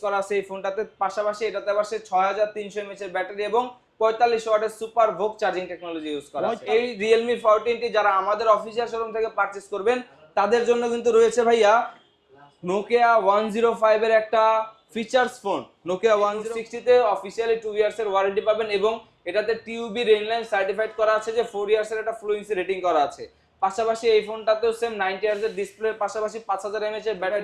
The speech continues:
Speaker 1: ডিজাইনটা একটু আপনার ভিউয়ারদেরকে খুব কাছ থেকে একটু দেখায় দেন। এত সুন্দর ডিজাইন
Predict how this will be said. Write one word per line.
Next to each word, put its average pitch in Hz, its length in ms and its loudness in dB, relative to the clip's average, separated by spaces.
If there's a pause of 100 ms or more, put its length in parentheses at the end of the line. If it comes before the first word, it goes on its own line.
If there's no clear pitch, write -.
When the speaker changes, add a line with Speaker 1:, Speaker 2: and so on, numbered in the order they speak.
Speaker 1:
ডিজাইনটা 214 420 -2
একটু 214 200 -10
আপনার 208 220 -8
ভিউয়ারদেরকে 185 500 -2
খুব 185 120 -10
কাছ 185 220 -2
থেকে 180 180 -4
একটু 170 120 -8
দেখায় 165 340 -4
দেন। 208 100 -4 (360)
এত 190 80 -2 (120)
সুন্দর 214 200 -2 (100)
ডিজাইন 214 260 2